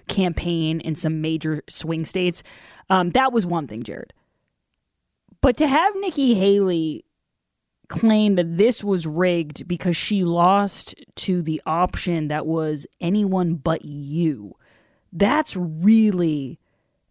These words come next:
a bad look. That's, it, it's, it's like, I'd like to say you're a sore loser, but I don't think that does it justice.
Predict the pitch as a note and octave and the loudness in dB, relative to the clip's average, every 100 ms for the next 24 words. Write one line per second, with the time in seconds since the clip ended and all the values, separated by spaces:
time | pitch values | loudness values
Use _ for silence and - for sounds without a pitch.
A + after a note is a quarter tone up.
0 | - E3 C#3+ D#3 D3 C#3 C3 - - - | 0 0 2 0 -2 -6 -10 -10 -14 -16
1 | _ _ _ _ - F#3+ G#3+ - - G3+ | _ _ _ _ -2 0 0 -4 -16 -18
2 | _ _ G3+ A3 E3+ C4+ - - C#4+ C#4 | _ _ 0 0 0 -4 -2 0 2 4
3 | C4 C#4 D4+ D#4 C#4+ A#3+ G#3 F3+ - - | 4 4 2 2 2 2 0 0 -2 0
4 | - A3 G#3+ G3 E3 D#3 E3 F#3+ A3+ A3+ | 4 4 4 2 -2 -4 -2 2 2 4
5 | C4+ C4+ C#4 G#3 - G3 G3 G3 - F#3+ | 4 4 4 2 2 2 2 -2 -4 -4
6 | F#3 E3 C#3+ D#3 D3 D3+ - F#2+ - - | -2 0 -2 -2 -4 -4 -8 -12 -10 -12
7 | - - | -12 -14